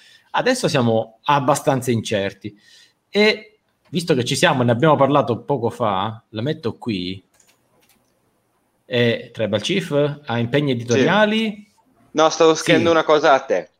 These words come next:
Speaker 2: <laughs> Tra l'altro.
Speaker 1: Vabbè, perché per il momento non potrò guardare, guarderò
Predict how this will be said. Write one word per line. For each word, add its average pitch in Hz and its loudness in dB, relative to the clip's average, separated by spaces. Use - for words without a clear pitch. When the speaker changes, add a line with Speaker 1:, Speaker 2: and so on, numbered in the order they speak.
Speaker 2:
<laughs> 160 -2
Tra 110 -2
l'altro. 95 -6
Speaker 1:
Vabbè, 110 -4
perché 123 -4
per 127 -2
il 123 0
momento 120 -2
non 127 -2
potrò 147 -2
guardare, 127 2
guarderò 120 0